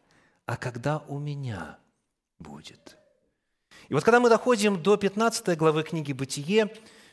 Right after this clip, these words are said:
в первых трех стихах находим следующие слова. "После сих происшествий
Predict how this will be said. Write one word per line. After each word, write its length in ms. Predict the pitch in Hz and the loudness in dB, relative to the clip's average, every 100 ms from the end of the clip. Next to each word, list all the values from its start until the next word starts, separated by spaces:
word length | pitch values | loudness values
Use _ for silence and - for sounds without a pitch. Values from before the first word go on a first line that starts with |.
| _ | _
в 60 | |
первых 320 | - 170 151 | -2 -2 -2
трех 240 | 147 156 - | -2 -4 -4
стихах 420 | - 123 180 156 | -8 0 0 0
находим 340 | 131 135 127 | -6 -6 -8
следующие 480 | 120 120 117 110 - | -8 -8 -6 -8 -12
слова. 500 | 110 - 107 92 87 - _ _ _ _ _ _ _ _ | -14 -12 -12 -10 -12 -14 _ _ _ _ _ _ _ _
"После 340 | 123 123 120 | -6 -6 -4
сих 240 | 110 135 - | -6 -8 -8
происшествий 720 | 104 98 - 165 175 - 127 | -10 -8 -4 -4 -4 -10 -12